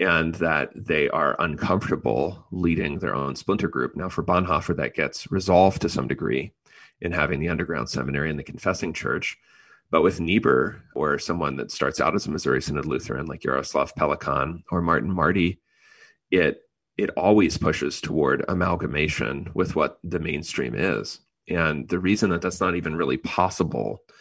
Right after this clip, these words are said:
among us at this point is because of the, at least, public requirements of profession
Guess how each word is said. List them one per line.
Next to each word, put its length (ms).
among 360
us 300
at 100
this 180
point 420
is 220
because 540
of 440
the, 400
at 160
least, 340
public 560
requirements 720
of 200
profession 680